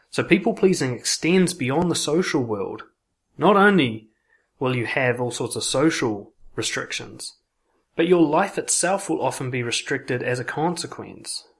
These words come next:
Maybe you're not going for the career you want, or traveling the way you want, or trying new things, because your general fear of the uncontrollable.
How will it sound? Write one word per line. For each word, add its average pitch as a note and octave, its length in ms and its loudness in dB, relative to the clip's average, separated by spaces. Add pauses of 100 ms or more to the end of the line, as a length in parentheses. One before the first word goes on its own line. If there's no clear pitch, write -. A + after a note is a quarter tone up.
Maybe D3+ 240 0
you're D#3+ 80 8
not D3+ 180 2
going C#3+ 220 0
for C#3 140 -2
the C3 60 -2
career C#3 440 2
you A#2 220 0
want, G#2 300 -4
or A2+ 40 -8
traveling D#3 540 2
the A#2+ 80 0
way A#2 160 0
you A2+ 100 -4
want, G#2+ 360 -6 (640)
or A#2+ 160 0
trying D3 340 2
new C3+ 140 -2
things, C3 680 0 (460)
because C#3+ 320 -2
your C#3+ 120 2
general C#3+ 520 -2
fear C#3 400 0
of A2+ 100 -2
the A#2+ 100 -4
uncontrollable. A#2+ 800 -2